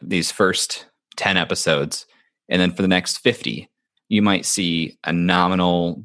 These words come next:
to no audience growth. And then at episode fifty-one, something happens. It hits some sort of, uh, individual who hears it, loves it, one individual who loves it, and happens to have the following of their own, shares it all at once,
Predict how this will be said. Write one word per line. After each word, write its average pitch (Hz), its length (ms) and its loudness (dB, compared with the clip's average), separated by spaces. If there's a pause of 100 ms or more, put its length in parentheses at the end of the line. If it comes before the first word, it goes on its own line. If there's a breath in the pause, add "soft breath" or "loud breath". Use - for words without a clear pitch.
to 80 140 0
no 80 840 0 (240)
audience 73 380 -2
growth. - 360 -8 (760)
And 113 140 2
then 131 140 2
at 131 100 -2
episode 127 380 0
fifty-one, 107 680 2 (260)
something 117 400 0
happens. 95 500 -2
It - 120 -2
hits - 220 0
some 110 180 2
sort 98 280 2
of, 90 300 2 (600)
uh, - 380 -4 (560)
individual 98 580 4
who 85 220 -2
hears 113 340 2
it, 107 280 0
loves 92 240 2
it, - 140 0
one 113 200 2
individual 98 480 0
who 92 120 -4
loves 92 260 2
it, 82 260 -4 (140)
and 87 180 -2
happens 95 320 -2
to 85 60 -6
have 85 160 -2
the 78 80 -4
following 87 380 0
of 78 80 -4
their 80 120 2
own, 82 380 0
shares 101 340 0
it 76 240 -2 (520)
all 107 200 4
at - 80 -4
once, 82 540 -4